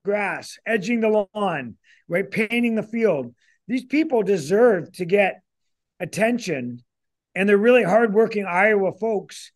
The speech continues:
who just bleed black and gold. So having the fans come, and I think we're gonna have a huge fan base, and,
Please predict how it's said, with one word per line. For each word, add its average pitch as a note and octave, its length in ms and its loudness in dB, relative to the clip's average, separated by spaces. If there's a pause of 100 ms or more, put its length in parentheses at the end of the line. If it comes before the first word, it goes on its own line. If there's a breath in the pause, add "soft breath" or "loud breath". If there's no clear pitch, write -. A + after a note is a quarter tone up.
(220)
who G3 100 -6
just E3 280 -2
bleed G#3 340 -2 (380)
black F#3+ 240 0
and F3 80 -4
gold. F#3 340 0 (380 soft breath)
So G3+ 540 4 (280)
having A3+ 380 -2
the G3 80 -2
fans A3+ 640 0
come, G#3 320 -4
and G3 80 -4
I F#3 80 -4
think G#3 180 -8
we're G#3 100 -4
gonna G#3+ 140 -2
have F#3 140 -2
a - 20 -8
huge F#3+ 340 -6
fan A#3+ 280 -2
base, D#3+ 400 -2
and, F#3 120 -8